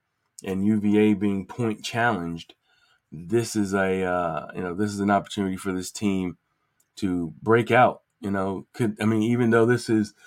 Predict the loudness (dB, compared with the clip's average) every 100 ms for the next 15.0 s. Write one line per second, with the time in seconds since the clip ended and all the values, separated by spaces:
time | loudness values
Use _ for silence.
0 | -20 _ 0 0 0 -2 -6 -6 2 4
1 | 4 4 2 0 0 0 0 -2 -2 2
2 | 2 2 0 -2 -2 -4 -8 _ _ _
3 | _ -2 2 0 0 2 2 4 4 4
4 | 4 2 2 2 2 -2 -2 -4 0 2
5 | 4 2 0 -2 -2 0 0 0 2 4
6 | 4 -4 _ _ _ _ -6 0 0 0
7 | -4 -4 0 4 4 4 0 -10 _ _
8 | _ -12 -6 -4 -2 -4 -2 -2 0 -6
9 | -6 -12 _ _ _ _ _ _ -4 0
10 | 2 0 -4 -16 -6 -4 -4 -8 _ -20
11 | _ -10 -4 0 2 2 2 2 0 _
12 | _ _ _ _ _ _ _ _ 0 0
13 | 0 2 2 -2 -6 -4 -4 -8 -8 -8
14 | -8 -8 -8 -8 -8 -2 0 2 0